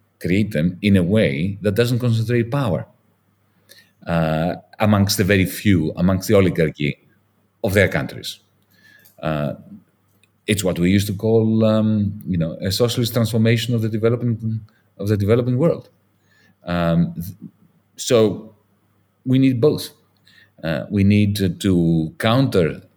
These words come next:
capitalism's, uh, tendency to create a new form of feudalism, of techno-feudalism, I call it,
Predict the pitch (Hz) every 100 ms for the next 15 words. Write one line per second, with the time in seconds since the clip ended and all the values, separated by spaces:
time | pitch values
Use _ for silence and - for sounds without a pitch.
0 | _ _ _ _ - 107 110 113 98 85
1 | 76 80 - 78 73 71 - 101 104 98
2 | 82 - 67 64 _ _ 95 101 98 92
3 | 87 - 87 117 104 110 104 87 - -
4 | - - 110 78 67 175 - - - 104
5 | 87 71 - - 78 65 65 64 - 65
6 | 80